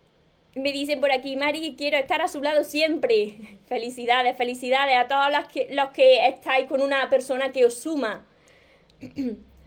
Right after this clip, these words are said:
Rosa, "Qué alegría escucharte en directo. Por mi tercer libro va, Rosa". Pues ya te quedan otros tres más, así que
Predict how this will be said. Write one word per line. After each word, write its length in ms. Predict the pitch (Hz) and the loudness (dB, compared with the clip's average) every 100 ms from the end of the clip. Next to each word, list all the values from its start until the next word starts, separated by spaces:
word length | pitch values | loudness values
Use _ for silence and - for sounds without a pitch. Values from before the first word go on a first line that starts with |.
| _ _ | _ _
Rosa, 760 | 233 247 269 311 294 294 302 302 - _ _ - | 0 2 2 -2 -4 -4 -6 -8 -18 _ _ -6
"Qué 60 | 302 | -2
alegría 380 | 330 359 370 339 | 0 0 0 0
escucharte 500 | 339 311 349 339 349 | 0 -2 0 0 -4
en 100 | 311 | -6
directo. 720 | 320 339 - 339 285 220 175 - - - | -2 -2 -2 0 2 2 -2 -14 -20 0
Por 140 | 302 | 2
mi 140 | 320 - | 2 0
tercer 340 | 294 285 339 | 0 2 0
libro 380 | 349 427 370 339 | 6 6 8 6
va, 240 | 349 285 | 6 2
Rosa". 640 | 262 339 403 349 247 196 - - - | 2 2 2 0 -2 -4 -14 -14 -2
Pues 140 | 262 | 2
ya 160 | 285 302 | 2 0
te 100 | 370 | -2
quedan 300 | 359 381 370 | 0 0 0
otros 420 | 320 302 269 247 254 | 0 0 2 0 2
tres 260 | 349 359 | 2 2
más, 220 | 381 247 - | 0 -4 -4
así 320 | 240 247 277 | -4 -4 -8
que 680 | 311 339 254 - - - - | -2 2 2 2 -6 -8 -8